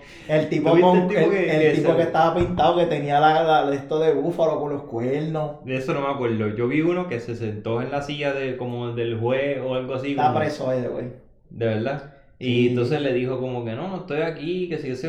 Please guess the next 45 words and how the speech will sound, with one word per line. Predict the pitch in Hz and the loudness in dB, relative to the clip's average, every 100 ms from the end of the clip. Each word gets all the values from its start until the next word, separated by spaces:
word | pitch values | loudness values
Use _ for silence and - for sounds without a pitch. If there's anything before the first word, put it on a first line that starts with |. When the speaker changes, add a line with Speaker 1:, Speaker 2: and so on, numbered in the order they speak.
| 156 | -6
Speaker 2:
y | 135 | -4
los | 117 107 | -4 -4
otros | 127 139 | -4 -4
estaban | 139 135 139 | -4 -4 -4
como | 139 135 | -10 -8
haciendo | 117 117 127 | -8 -8 -8
burla | 120 117 127 131 120 117 | -4 -2 -2 -2 -2 -4
y | 107 | -4
mierda. | 104 110 - - _ _ _ _ _ _ | -6 -8 -10 -16 _ _ _ _ _ _
Speaker 1:
Sí. | - 90 98 | -18 -12 -6
Speaker 2:
A | 123 127 | -2 -2
mí, | 156 151 | -2 -4
donde | 143 131 | -4 -4
yo | 147 | -4
no | 180 | -4
te | 202 | -4
la | 202 202 | -4 -4
puedo | 208 196 | -4 -4
dar | 202 | -4
es | 196 | -6
que | 196 127 | -10 -12
como | 120 117 110 | -8 -8 -6
que, | 107 101 92 - - _ _ _ | -6 -6 -8 -14 -20 _ _ _
que | 110 113 | -6 -6
eran | 135 135 | -6 -2
cuatro | 143 143 131 | -2 -2 -4
guardias | 110 113 117 110 | -2 -2 -4 -6
o | 104 | -6
cinco, | - 117 117 110 | -8 -10 -8 -8
que | 104 | -8
eran | 104 117 | -10 -10
pocos | 123 113 107 | -10 -10 -10
guardias. | 101 92 92 90 - _ _ - | -10 -10 -12 -18 -20 _ _ -14
Porque | 104 98 110 107 | -12 -8 -6 -6
volvemos, | 104 104 117 113 98 - - | -6 -4 -4 -4 -8 -12 -10
para | 107 | -8
la | 107 | -6
manifestación | 107 107 104 110 104 120 | -6 -6 -8 -10 -12 -10
de | 131 | -8
Black | 143 151 147 | -6 -8 -8
Lives | 147 | -8
Matter, | 156 180 170 139 131 - - _ _ _ _ _ _ - | -6 -4 -4 -8 -14 -20 -20 _ _ _ _ _ _ -8
¿verdad? | 104 123 180 - - _ _ | -2 -2 -4 -8 -20 _ _
Y | - 110 | -8 -6
esto | 113 - 165 170 165 151 | -6 -6 -4 -4 -4 -8